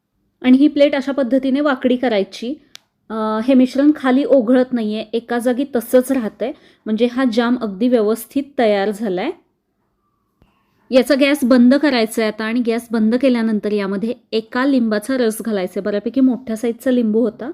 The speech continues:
त्याचा रस मी यामध्ये घातला, सगळं मिक्स करून घेतलं आणि हे मिश्रण पूर्ण आता आपल्याला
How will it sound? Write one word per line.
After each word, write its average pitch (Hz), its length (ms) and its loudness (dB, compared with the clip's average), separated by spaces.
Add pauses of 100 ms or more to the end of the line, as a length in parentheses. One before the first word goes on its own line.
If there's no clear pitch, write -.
(440)
त्याचा 240 240 -2
रस 247 260 0
मी 262 100 4
यामध्ये 220 300 -2
घातला, 220 360 -6
सगळं 202 420 -4
मिक्स 262 320 0
करून 254 280 0
घेतलं 233 340 -4 (360)
आणि 220 160 -4
हे 254 160 0
मिश्रण 254 460 0 (300)
पूर्ण 247 320 0
आता 240 220 -4
आपल्याला 208 400 -6